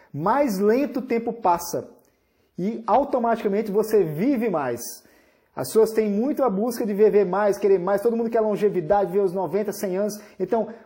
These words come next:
você pode viver mil vidas em uma única vida. Se você tiver, se propor a não ter medo de fazer o que você é capaz de fazer, o que você tem paixão de fazer, você tem persistência de fazer. Então eu fico com a dezesseis. Mova-se rápido,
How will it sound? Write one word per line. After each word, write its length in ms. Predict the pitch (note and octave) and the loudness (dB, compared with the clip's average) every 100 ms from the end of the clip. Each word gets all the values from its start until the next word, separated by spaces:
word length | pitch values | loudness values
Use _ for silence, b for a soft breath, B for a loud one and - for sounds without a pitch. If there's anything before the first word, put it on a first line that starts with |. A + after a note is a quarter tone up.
| _ - | _ -4
você 220 | F3+ A3 | 0 0
pode 300 | A3 B3+ A#3 | 4 2 2
viver 640 | A#3+ G3 F#3+ F#3+ F#3+ - - | -2 2 4 4 0 -18 -14
mil 480 | F3 D3 G#3 F4 C4 | -8 -2 6 8 8
vidas 420 | F3+ B3+ B3+ C#4 - _ _ _ _ _ _ | 0 0 -2 -6 -12 _ _ _ _ _ _
em 120 | F#3 G#3 | -2 0
uma 100 | G#3+ | 2
única 400 | A3 C4+ C4+ A#3+ | 2 0 0 0
vida. 380 | D#3+ D3 B2 - B B | 0 -2 -4 -8 B B
Se 120 | - D#3+ | -8 -2
você 120 | G#3 | 0
tiver, 480 | G#3 F#3 G#3+ G#3+ - | 0 0 0 -2 -12
se 160 | - A#3+ | -8 -6
propor 680 | B3 A3+ A3+ G3+ B3 - - - | 4 4 4 4 4 0 -10 -12
a 120 | E3 E3 | -6 -4
não 260 | F3+ D#4 | -2 -4
ter 220 | C4 A#3+ | -2 -2
medo 480 | F#3 F3 G3 G#3 A#3+ B B C#3 | -2 2 2 2 -4 B B -10
de 80 | D#3 | -4
fazer 480 | G#3 F#3 C#3+ E3+ | -2 -2 0 2
o 80 | A3 | 2
que 80 | A3 | 0
você 180 | G3+ G#3+ | -4 -2
é 80 | G#3 | 0
capaz 460 | G#3 - - G#3 G#3 | -2 -2 0 0 0
de 40 | |
fazer, 280 | G#3 D3+ E3+ | -4 -2 -2
o 40 | |
que 100 | G3 | -2
você 120 | F#3+ | -6
tem 160 | F#3+ G3+ | -6 -4
paixão 420 | G3+ E3+ D#3 G#3 | -2 -2 -2 -6
de 60 | G#3+ | -4
fazer, 220 | F#3+ E3+ | -4 -4
você 80 | F#3 | -6
tem 120 | G#3 | -8
persistência 440 | G3 F#3 - G3+ G3 | -6 -8 -6 -8 -6
de 60 | |
fazer. 320 | A3+ D#3+ C3 B B | -6 -4 -6 B B
Então 200 | C#3+ F#3 | 0 2
eu 60 | G#3 | 2
fico 200 | G#3 A3 | 0 -4
com 60 | A#3 | -2
a 60 | |
dezesseis. 680 | G3+ G#3 A3+ A3+ D#3 B2+ - B B B B B | 2 4 4 2 -2 -2 -8 B B B B B
Mova-se 460 | D#3 C4+ B3+ B3+ G3+ | 6 6 6 2 2
rápido, 520 | D#3+ A#3 B3 B3 | 4 4 2 -4